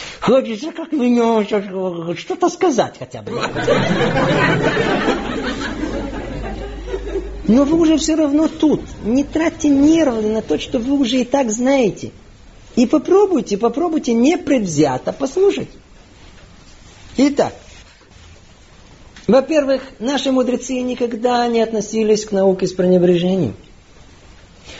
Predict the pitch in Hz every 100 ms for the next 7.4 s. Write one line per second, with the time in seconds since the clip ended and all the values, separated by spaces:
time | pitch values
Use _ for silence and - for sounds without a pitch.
0 | - 170 320 330 285 254 254 262 254 262
1 | 254 254 285 - 277 247 285 302 214 196
2 | 226 214 214 220 285 302 156 131 120 110
3 | 101 92 - - - - - 208 - 262
4 | 269 233 202 196 233 240 220 185 220 269
5 | 220 190 185 208 208 202 196 160 170 208
6 | 175 208 214 214 302 294 190 - 175 240
7 | 277 - 113